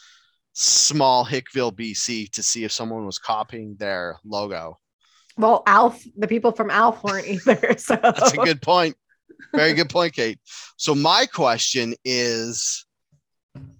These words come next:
Speaker 1: are all high schools in the States super racist, or is it just all high schools in Texas super racist?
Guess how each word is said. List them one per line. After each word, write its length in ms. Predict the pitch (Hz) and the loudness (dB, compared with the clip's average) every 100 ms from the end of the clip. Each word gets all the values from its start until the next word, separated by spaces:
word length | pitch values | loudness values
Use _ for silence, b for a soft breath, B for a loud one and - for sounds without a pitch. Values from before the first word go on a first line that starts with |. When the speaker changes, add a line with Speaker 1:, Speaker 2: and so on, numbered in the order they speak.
| _ _ _ _ _ _ | _ _ _ _ _ _
Speaker 1:
are 100 | 160 180 | 2 4
all 140 | 240 | 4
high 220 | 233 247 | 4 2
schools 520 | - - 247 247 220 - | 0 -2 -2 0 -2 -4
in 240 | 214 220 | -4 -4
the 80 | 220 | -4
States 380 | 214 220 220 - | -2 -2 -2 -2
super 720 | - - - - 196 214 226 | 0 0 0 0 -2 -4 -4
racist, 600 | 214 214 220 - 226 - | 0 0 0 -2 -4 -4
or 140 | 196 165 | -2 -2
is 140 | 156 | -4
it 80 | 147 | -6
just 240 | 156 135 | -6 -2
all 160 | 156 147 | 0 0
high 160 | 156 | 0
schools 480 | 147 - 143 139 110 | -4 -6 -4 -4 -4
in 200 | 117 113 | -8 -10
Texas 520 | - 135 110 - 90 | -4 -4 -4 -8 -10
super 340 | - 101 - 78 | -10 -10 -12 -14
racist? 720 | 80 80 - 62 - - - | -12 -14 -16 -16 -14 -16 -16